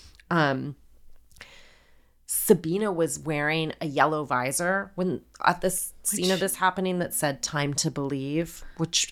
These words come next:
Speaker 1: we don't know what that could mean, but we
Speaker 2: <laughs> It
Speaker 1: don't
Speaker 2: was free. She got it at a bar.
Speaker 1: Probably.
Speaker 2: It was a
Speaker 1: Okay.
Speaker 2: share
Speaker 1: It's
Speaker 2: night.
Speaker 1: just the name of a
Speaker 2: <laughs> It
Speaker 1: dive
Speaker 2: was
Speaker 1: bar
Speaker 2: share,
Speaker 1: nearby.
Speaker 2: it was share night. <laughs>
Speaker 1: Um, but one thing that's really interesting is when asked about this, remember they have older siblings, Mona and Bjorn, and Bjorn says, "Well, they were running. They were running from maniacs,"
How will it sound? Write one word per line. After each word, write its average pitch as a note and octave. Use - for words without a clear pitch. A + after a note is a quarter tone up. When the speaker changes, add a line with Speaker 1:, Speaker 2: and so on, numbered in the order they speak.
Speaker 1:
we D#3
don't F3
know F#3
what G3
that D3
could D3+
mean, D#3
but A#2+
we D3
Speaker 2:
<laughs> -
It C#4+
Speaker 1:
don't D#3+
Speaker 2:
was -
free. G#3
She -
got B3
it A#3
at A3
a -
bar. D#3+
Speaker 1:
Probably. C#3+
Speaker 2:
It D3+
was A3+
a A#3+
Speaker 1:
Okay. A#3+
Speaker 2:
share A3
Speaker 1:
It's F#3
Speaker 2:
night. F3
Speaker 1:
just A3
the G#3
name E3
of D#3
a D#3
Speaker 2:
<laughs> -
It C#3+
Speaker 1:
dive -
Speaker 2:
was -
Speaker 1:
bar -
Speaker 2:
share, D3
Speaker 1:
nearby. -
Speaker 2:
it -
was -
share F#3+
night. F3
<laughs> -
Speaker 1:
Um, F#3
but -
one A3
thing D#4+
that's C#4
really F3+
interesting D#3
is D3
when D3
asked F3
about E3
this, C3+
remember F#3
they G3+
have E3
older D#3
siblings, C#3
Mona C#3+
and C#3
Bjorn, C#3
and C#3
Bjorn F3+
says, D3
"Well, E3+
they F3
were E3+
running. D3+
They D#3
were D#3+
running D#3
from C#3
maniacs," -